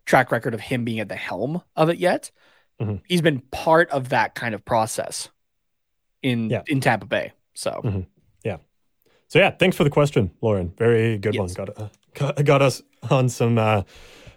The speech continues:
Speaker 2: some good tracks there. Um, let's, uh, before we hit the st-, well, no, let's hit the,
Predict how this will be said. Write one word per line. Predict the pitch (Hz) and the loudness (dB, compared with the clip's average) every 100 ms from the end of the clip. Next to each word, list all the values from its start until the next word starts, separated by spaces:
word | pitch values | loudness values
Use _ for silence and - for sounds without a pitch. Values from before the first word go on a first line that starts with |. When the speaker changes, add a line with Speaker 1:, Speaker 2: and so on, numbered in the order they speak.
| - | -8
Speaker 2:
some | - | 0
good | 110 117 | 2 2
tracks | - 110 113 - | 2 2 0 -2
there. | 90 82 - _ _ _ _ - | -6 -6 -14 _ _ _ _ 0
Um, | 117 123 123 120 - _ _ _ _ _ _ | 4 4 2 -2 -8 _ _ _ _ _ _
let's, | 143 180 - - | 0 0 -4 -2
uh, | 190 180 170 165 156 151 147 _ _ _ _ _ _ _ _ _ _ _ _ _ _ _ _ _ _ _ _ _ _ _ _ _ _ _ _ _ | 2 4 4 4 2 0 -2 _ _ _ _ _ _ _ _ _ _ _ _ _ _ _ _ _ _ _ _ _ _ _ _ _ _ _ _ _
before | - 208 | -2 2
we | 202 | 4
hit | 190 | 4
the | 185 | 0
st-, | - - | -6 -2
well, | 165 190 | 4 4
no, | 180 135 | 6 4
let's | 131 139 | 4 2
hit | 123 | 0
the, | 110 98 | -2 -4